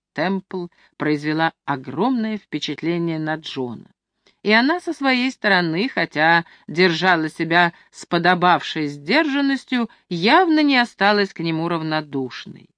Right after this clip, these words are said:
Я ужасно гордилась своей наблюдательностью, позволившей мне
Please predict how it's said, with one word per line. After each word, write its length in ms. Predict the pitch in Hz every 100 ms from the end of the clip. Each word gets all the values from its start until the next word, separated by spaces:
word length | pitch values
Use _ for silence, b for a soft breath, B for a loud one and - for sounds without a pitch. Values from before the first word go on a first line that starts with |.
| _ _ _ _ _ _ -
Я 180 | 131
ужасно 600 | 143 156 165 - 156 151 - _ -
гордилась 580 | 151 151 156 175 156 -
своей 400 | 147 151 160 160
наблюдательностью, 1200 | 156 151 165 202 233 175 156 147 139 - 147 139 b b
позволившей 760 | 180 180 170 202 175 170 185 160
мне 340 | 170 180 175